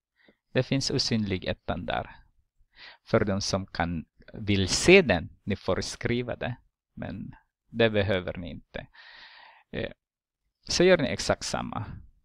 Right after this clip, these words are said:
Alltså sex åttondelar, förkorta den med två.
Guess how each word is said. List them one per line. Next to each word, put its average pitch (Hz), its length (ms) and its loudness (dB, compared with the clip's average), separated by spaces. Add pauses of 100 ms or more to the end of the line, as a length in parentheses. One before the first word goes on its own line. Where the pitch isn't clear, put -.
Alltså - 260 -6
sex - 760 -2 (960)
åttondelar, 107 800 2
förkorta 120 540 2
den 117 220 2 (260)
med 95 360 0 (300)
två. 107 380 0